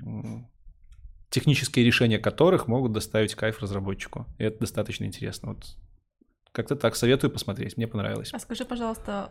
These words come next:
Speaker 2: приложение, возможно, это их отвлечение, возможно, нет, которое примеряет платьишки на девочках, это оно или нет?
Speaker 1: <laughs> Не знаю. Знаю, ногти они красят, ещё одним из приложений.
Speaker 2: Ногти, это тоже
Speaker 1: Они
Speaker 2: они.
Speaker 1: с этого начинали,
Speaker 2: Мгм.
Speaker 1: да.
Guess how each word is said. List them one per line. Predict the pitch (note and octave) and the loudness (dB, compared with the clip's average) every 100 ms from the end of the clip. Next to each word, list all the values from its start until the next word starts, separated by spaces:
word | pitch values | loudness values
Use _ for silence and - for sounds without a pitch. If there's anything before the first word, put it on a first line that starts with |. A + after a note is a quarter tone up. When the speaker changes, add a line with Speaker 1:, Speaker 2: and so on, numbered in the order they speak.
| G3 - | -14 -10
Speaker 2:
приложение, | A3 A3 B3+ C4+ B3+ A3 | -6 -6 -4 -4 -4 -4
возможно, | G#3+ G#3 G#3 - | -2 -2 -2 -2
это | G3 A3+ | -6 -6
их | B3 | -10
отвлечение, | A#3 G3+ G#3+ G3+ G3 | -10 -10 -6 -2 -2
возможно, | G3+ G3+ G3+ | -2 -2 -2
нет, | G3+ A3 | -2 -2
которое | - G#3+ A3 | -6 -4 -4
примеряет | A3 A3 G#3+ G#3 G#3 | -2 -4 -2 -4 -4
платьишки | A3+ G3+ F#3+ - - | -2 -2 -2 -8 -4
на | F#3 | -4
девочках, | F#3+ F#3 F#3 - F#3 - | -2 -4 -6 -8 -10 -12
это | - G#3 | -8 -4
оно | G#3+ A#3+ F#4 - - - - - - | -2 -2 -4 -8 -20 -20 -20 -20 -8
или | G#3 G#3+ | 0 2
нет? | G3+ F#3+ C3 | 2 0 0
Speaker 1:
<laughs> | A#2+ | 2
Не | |
знаю. | G#2+ G#2+ G2+ G#2 | 2 4 2 2
Знаю, | G#2+ B2+ B2+ | 6 6 8
ногти | D3 D3+ | 6 6
они | B2 A2+ | 4 4
красят, | G#2+ G2+ - | 2 0 -2
ещё | - A2 | -2 -2
одним | G#2+ G#2+ | 0 -2
из | - | -2
приложений. | A2+ G#2 A#3 | 0 4 4
Speaker 2:
Ногти, | G#3 G#3 - - - | 2 -2 -6 -10 -8
это | G#3+ G#3 | -8 -4
тоже | A#3+ G#3+ | -2 2
Speaker 1:
Они | A2+ | 6
Speaker 2:
они. | B2 A#2 | 6 6
Speaker 1:
с | |
этого | A2 A#2 | 4 4
начинали, | A2+ - G#2+ G2+ | 2 2 0 2
Speaker 2:
Мгм. | G#2+ | 0
Speaker 1:
да. | G#2 G#2+ | -2 -6